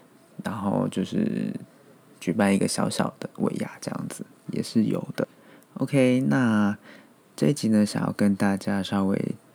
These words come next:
简单的讲一下，就是日本的忘年会跟台湾的尾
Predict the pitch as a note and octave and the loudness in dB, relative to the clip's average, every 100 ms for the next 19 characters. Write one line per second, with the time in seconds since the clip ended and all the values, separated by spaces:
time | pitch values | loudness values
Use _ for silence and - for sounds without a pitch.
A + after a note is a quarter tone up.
0 | _ - G#2 - - A#2 A#2+ A2 - - | _ 2 2 2 2 6 6 4 0 -4
1 | - - - - - - - - - - | -6 -6 -4 -6 -4 -6 -8 -18 -20 -20
2 | _ - F#2 - F2+ F#2+ G2 - - - | _ -6 -4 -4 -2 -2 -4 -6 -14 -20
3 | - _ D3 A#2 G#2 A2 A#2 G#2+ F#2+ F#2+ | -20 _ -2 2 2 4 4 4 2 4
4 | G#2+ F#2 G2 F#2+ - G2+ F#2+ G2 - | 2 4 2 2 -2 -2 -2 -2 -2